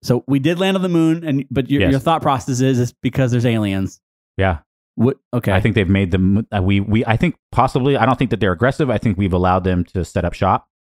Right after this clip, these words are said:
Speaker 2: Like, "Hey, you guys wanna build your, your little
Speaker 1: Sure.
Speaker 2: kickback here?"
Speaker 1: Sure. "Hey, listen, stop landing in Roswell, New Mexico.
Speaker 2: Yeah.
Speaker 1: Here's where you go.
Speaker 2: Yeah, we're, we're gonna give you,
Speaker 1: We're gonna,
Speaker 2: we're gonna
Speaker 1: we're
Speaker 2: give you
Speaker 1: gonna,
Speaker 2: land.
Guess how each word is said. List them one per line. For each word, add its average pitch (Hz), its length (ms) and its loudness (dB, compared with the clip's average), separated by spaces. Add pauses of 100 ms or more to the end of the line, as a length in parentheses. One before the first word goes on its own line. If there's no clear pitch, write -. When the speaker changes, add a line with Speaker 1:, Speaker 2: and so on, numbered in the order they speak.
(760)
Speaker 2:
Like, 85 180 -4 (120)
"Hey, - 160 -2
you 92 200 -6
guys 110 140 0
wanna 117 140 -2 (100)
build 117 200 -2
your, 98 280 -2 (300)
your 208 220 2
little 92 60 -2
Speaker 1:
Sure. - 20 -4
Speaker 2:
kickback 131 340 -2
here?" 147 100 2
Speaker 1:
Sure. 107 160 2
"Hey, 107 300 0
listen, 113 320 -2
stop 143 240 -2
landing 147 280 2
in 131 100 2
Roswell, 107 380 0
New 107 140 2
Mexico. 110 560 -2
Speaker 2:
Yeah. 226 240 0 (240)
Speaker 1:
Here's 117 240 0
where 123 100 0
you 127 120 2
go. 113 340 0
Speaker 2:
Yeah, 151 120 -2
we're, 101 140 0
we're 123 220 0
gonna 175 100 0
give 160 140 0
you, 160 80 0
Speaker 1:
We're 123 200 2
gonna, 123 220 2
Speaker 2:
we're 156 80 2
gonna 190 100 2
Speaker 1:
we're - 60 6
Speaker 2:
give - 60 4
you - 60 6
Speaker 1:
gonna, 131 100 4
Speaker 2:
land. 120 420 0